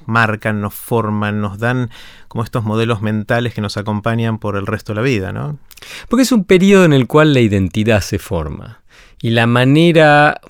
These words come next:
Speaker 2: se forma todo el tiempo, si se quiere, pero es un periodo to-, muy fuerte la adolescencia, este, de formación de la identidad. Eh, y yo creo que,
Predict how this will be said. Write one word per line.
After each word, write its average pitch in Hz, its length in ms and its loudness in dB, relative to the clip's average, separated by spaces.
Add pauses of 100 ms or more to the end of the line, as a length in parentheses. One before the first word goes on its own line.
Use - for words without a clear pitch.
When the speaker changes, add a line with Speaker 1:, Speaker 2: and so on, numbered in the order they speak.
(200)
Speaker 2:
se - 120 -4
forma 202 260 4
todo 110 120 0
el 92 100 0
tiempo, 113 300 4
si 98 140 -4
se 92 80 -4
quiere, 87 160 -2
pero 98 60 0
es - 80 -2
un 139 120 0
periodo 143 380 4
to-, 120 160 -4
muy 135 240 4
fuerte 156 560 4
la 101 80 0
adolescencia, 117 960 -2 (400)
este, 95 420 -4
de 90 80 -2
formación 95 580 -2
de 98 100 -2
la 92 60 -2
identidad. 87 760 -4 (400)
Eh, - 560 -10
y 131 140 -4
yo 127 200 2
creo 160 360 4
que, 120 260 -2